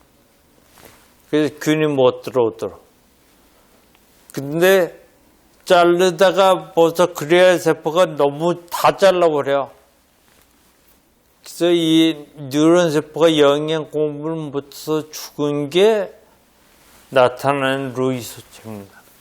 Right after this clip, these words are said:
파킨슨병에서 주로 발견되죠.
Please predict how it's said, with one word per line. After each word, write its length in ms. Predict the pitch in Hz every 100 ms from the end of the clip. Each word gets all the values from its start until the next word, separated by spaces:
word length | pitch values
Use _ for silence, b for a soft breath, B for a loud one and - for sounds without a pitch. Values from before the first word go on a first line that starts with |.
| -
파킨슨병에서 1120 | - - - - 147 147 131 127 131 123 110 -
주로 240 | 131 127
발견되죠. 880 | - 110 110 110 107 104 107 - -